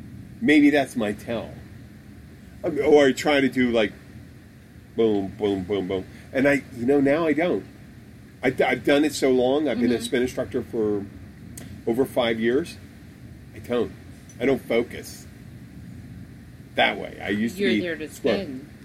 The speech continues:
Speaker 1: I just spin.
Speaker 2: You just spin.
Speaker 1: I just spin. I look at the group of people. I see their feet,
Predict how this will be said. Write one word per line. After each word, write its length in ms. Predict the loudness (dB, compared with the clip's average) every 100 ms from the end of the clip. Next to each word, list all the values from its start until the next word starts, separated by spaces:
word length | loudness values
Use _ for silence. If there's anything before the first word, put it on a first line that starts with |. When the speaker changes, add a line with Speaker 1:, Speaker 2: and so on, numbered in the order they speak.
| -20 -12 -2
Speaker 1:
I 60 | 2
just 200 | 2 0
spin. 380 | 2 2 2 -4 -16 -14
Speaker 2:
You 80 | -12
just 260 | -12 -14 -16
spin. 280 | -14 -6 2
Speaker 1:
I 80 | 6
just 200 | 6 6
spin. 280 | 6 6
I 60 | 6
look 240 | 4 2
at 60 | 2
the 60 | 2
group 260 | 4 4
of 220 | 2 -2
people. 320 | 0 0 2 0
I 120 | 0
see 200 | -2 -2
their 140 | -2
feet, 420 | -4 -4 -2 -2